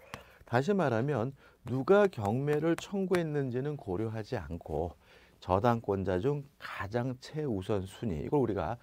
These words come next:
말소 기준 권리라고 하는데, 뭐, 그 말은 중요한 건 아니고 최우선순위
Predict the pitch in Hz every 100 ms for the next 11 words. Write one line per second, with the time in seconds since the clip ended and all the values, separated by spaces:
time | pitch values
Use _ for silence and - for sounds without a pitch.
0 | - - - - 80 95 - 151 147 143
1 | 131 147 120 101 95 92 85 78 78 87
2 | 107 85 73 - 131 147 95 123 147 -
3 | 117 131 147 117 80 87 80 113 135 -
4 | - - - - - - - 165 156 160
5 | - 113 117 120 123 110 - 98 123 143